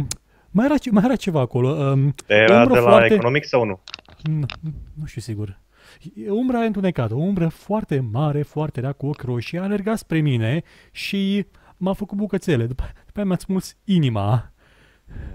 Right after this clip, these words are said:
Speaker 1: și mi-a arătat-o cum bătea. Sau nu
Speaker 2: E
Speaker 1: bătea.
Speaker 2: aceeași chestie de dinainte care a smuls ușa?
Speaker 1: Foarte posibil.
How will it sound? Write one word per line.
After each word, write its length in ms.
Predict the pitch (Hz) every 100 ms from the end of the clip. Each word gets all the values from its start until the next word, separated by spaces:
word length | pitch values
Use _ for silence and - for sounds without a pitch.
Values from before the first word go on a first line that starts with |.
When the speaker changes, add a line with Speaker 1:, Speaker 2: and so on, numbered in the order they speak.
| -
Speaker 1:
și 100 | -
mi-a 100 | 139
arătat-o 260 | 147 185 180
cum 140 | 165
bătea. 540 | 143 135 117 98 - _ _ _ - -
Sau 100 | 139
nu 60 |
Speaker 2:
E 40 | 147
Speaker 1:
bătea. 160 | 120
Speaker 2:
aceeași 480 | - 107 120 110 - _ _ _
chestie 500 | - 120 123 - 120
de 100 | 107
dinainte 520 | 104 104 104 113 113
care 280 | - 104 98
a 100 | 98
smuls 720 | 95 - 113 104 - - - - - - _
ușa? 400 | 101 98 139 180 - -
Speaker 1:
Foarte 360 | - 214 214
posibil. 720 | 226 170 156 180 123 117 101